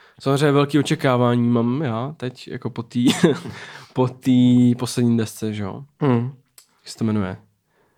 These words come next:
Speaker 1: Money Can't Buy Happiness.
Speaker 2: Jo, ale ten, ještě ten Nines je dobrý, no. Nines jako možná
Speaker 1: Jo,
Speaker 2: je tím
Speaker 1: Nines, vidíš.
Speaker 2: Jako já bych řekl, že třeba ten Nines je lepší pro mě v tuhle chvíli než ten J Hus, jo. Co se týče těch anglických desek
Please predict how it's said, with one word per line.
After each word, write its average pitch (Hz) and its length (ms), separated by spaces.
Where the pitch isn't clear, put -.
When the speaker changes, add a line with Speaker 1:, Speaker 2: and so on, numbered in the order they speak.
Speaker 1:
Money 117 200
Can't 113 200
Buy 113 120
Happiness. 104 460
Speaker 2:
Jo, - 200
ale 113 160
ten, 123 360
ještě - 160
ten 143 140
Nines 151 300
je 170 60
dobrý, 147 260
no. 110 240
Nines 123 440
jako 131 260
možná 123 340
Speaker 1:
Jo, 170 180
Speaker 2:
je 175 60
tím 170 160
Speaker 1:
Nines, 170 280
vidíš. 139 400
Speaker 2:
Jako 135 200
já 139 140
bych 139 100
řekl, 131 100
že 139 60
třeba 143 160
ten 143 120
Nines 135 300
je 143 60
lepší 135 440
pro - 280
mě 120 120
v 107 60
tuhle 123 160
chvíli 120 260
než 110 160
ten 113 200
J 110 120
Hus, 104 260
jo. - 60
Co - 60
se 120 60
týče 110 160
těch 117 100
anglických 110 420
desek - 460